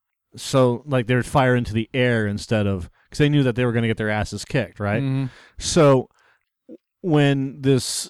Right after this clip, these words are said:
Speaker 1: secretive, be-all, end-all piece of technology gets stolen,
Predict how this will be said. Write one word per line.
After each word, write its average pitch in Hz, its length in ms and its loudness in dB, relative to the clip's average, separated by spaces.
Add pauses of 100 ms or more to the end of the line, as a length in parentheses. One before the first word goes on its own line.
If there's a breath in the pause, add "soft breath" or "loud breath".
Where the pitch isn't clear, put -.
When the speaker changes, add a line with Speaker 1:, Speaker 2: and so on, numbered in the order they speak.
Speaker 1:
secretive, 143 1040 -2 (580)
be-all, 135 500 4
end-all 117 1080 2 (180)
piece - 400 0
of 107 720 -2 (320)
technology 131 840 0
gets 104 220 -6
stolen, 127 800 2